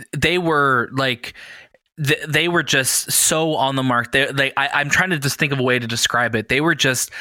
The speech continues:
it, it was scary how in sync they were. And it was funny, like, from watching the press conference, they were talking about how, um, they shot the America Dance sequence, which was a huge, like, it was a big musical number for Anita, um,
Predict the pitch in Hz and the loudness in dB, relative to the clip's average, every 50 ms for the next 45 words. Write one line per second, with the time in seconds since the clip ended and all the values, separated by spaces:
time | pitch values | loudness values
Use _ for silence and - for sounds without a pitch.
0 | - - - - - - - _ _ _ 175 - - - 170 170 170 175 - - | -12 -12 -12 -12 -14 -16 -18 _ _ _ -8 -4 0 2 2 2 2 2 2 0
1 | - - - 175 190 208 185 160 165 160 143 135 131 123 - - 135 139 131 - | 0 0 2 4 4 4 4 2 2 0 0 0 0 2 2 2 2 0 0 0
2 | 139 131 123 120 110 107 110 101 123 123 123 123 127 131 131 127 - - 143 147 | 0 2 2 2 2 2 2 2 2 2 2 4 4 4 2 2 0 0 0 0
3 | 143 131 120 120 117 113 - - - 127 120 117 113 110 120 117 113 - - 120 | 0 0 0 0 -2 -4 -4 -4 -2 0 0 0 0 0 0 -2 -2 -2 -4 -4
4 | 110 - 123 120 - - - 120 110 117 113 110 - 117 110 110 - - 123 123 | -2 -2 -2 -2 -2 -2 -2 -2 -2 -2 -4 -2 -2 -2 -2 -2 -2 -2 -4 -4
5 | - - 120 120 113 110 113 117 117 110 107 107 101 - - - - - - - | -4 -4 -2 0 0 0 0 0 0 0 0 -2 -4 -8 -12 -14 -14 -14 -14 -14
6 | - - - 104 104 95 90 87 - - _ _ - - - - - - - 139 | -8 -4 -2 -2 -2 -2 -4 -8 -14 -18 _ _ -20 -20 -20 -20 -20 -16 -6 -2
7 | 143 160 160 - - - 156 143 143 143 143 - - - - - 139 135 131 127 | 0 0 2 2 2 2 2 2 2 0 0 -2 -2 -4 -4 -2 0 0 0 2
8 | 127 120 117 123 135 - - 143 - 135 131 139 139 - - 147 - - 156 180 | 2 2 2 2 2 2 0 0 2 2 2 0 0 0 -2 0 0 2 0 0
9 | 185 - - - 120 - - 123 113 117 110 - 123 120 117 - 120 123 113 - | 0 0 0 0 0 0 -2 0 0 0 0 0 0 0 0 0 -2 -4 -2 -2
10 | 117 113 - 113 - - 117 113 107 - - _ 135 143 107 143 135 123 120 117 | -4 -6 -6 -6 -2 0 0 0 0 -4 -10 _ -18 -10 -6 -4 -2 -2 -2 -2
11 | 117 117 113 117 113 - - 110 107 113 123 123 117 107 104 101 - - - - | -2 -2 -2 -4 -4 -2 -2 -2 0 0 0 0 0 0 -2 -2 -6 -10 -18 -18
12 | - - - - - - 95 107 98 95 87 | -16 -16 -18 -12 -6 -4 -2 -2 -2 -4 -8